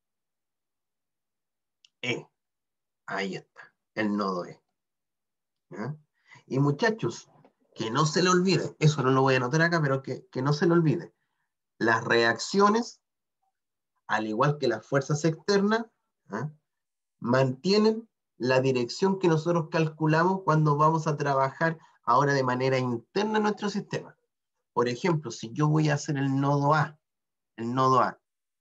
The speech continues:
yo voy a poner la carga de esta manera, P uno. Y ahí el eslabón, y ahí el otro eslabón.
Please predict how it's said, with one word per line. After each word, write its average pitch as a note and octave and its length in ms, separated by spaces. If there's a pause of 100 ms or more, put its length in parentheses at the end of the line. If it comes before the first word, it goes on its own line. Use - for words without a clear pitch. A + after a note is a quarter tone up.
(100)
yo D3 180
voy F#3 140
a E3 100
poner C3+ 220
la C#3+ 200
carga C#3+ 300
de A#2 100
esta C#3+ 180
manera, D#3 460
P C3 140
uno. F3 380 (920)
Y G2 100
ahí A#2 160
el A#2 80
eslabón, D#3+ 600
y D#3 40
ahí D3 120
el D3+ 80
otro D3+ 180
eslabón. D3 400